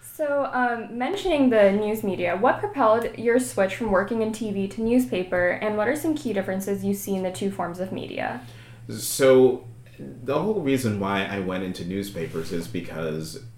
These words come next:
Speaker 2: um, I learned during my internships at the Today Show and, um, the year that I worked at N B C as a researcher on the Today Show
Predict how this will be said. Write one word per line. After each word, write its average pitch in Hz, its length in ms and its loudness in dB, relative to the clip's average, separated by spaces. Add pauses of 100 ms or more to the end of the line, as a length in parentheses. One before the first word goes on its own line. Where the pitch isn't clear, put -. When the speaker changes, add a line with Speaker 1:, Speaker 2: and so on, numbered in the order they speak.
(140)
Speaker 2:
um, 82 460 -10
I 127 140 2
learned 107 460 2
during 95 200 -4
my 85 140 -4
internships 87 880 -6 (400)
at 92 160 -4
the 92 80 -8
Today 90 320 -4
Show 85 420 -2
and, 87 560 -4 (1080)
um, 87 320 -4
the 92 180 -2
year 92 480 0
that 82 140 -6
I 87 100 -4
worked 85 420 -6 (340)
at 87 280 -8
N 87 160 -8
B 82 140 -8
C 80 560 -6 (100)
as 95 100 -8
a 85 60 -6
researcher 98 520 -2
on 82 120 -8
the 82 60 -8
Today 80 280 -8
Show - 300 -10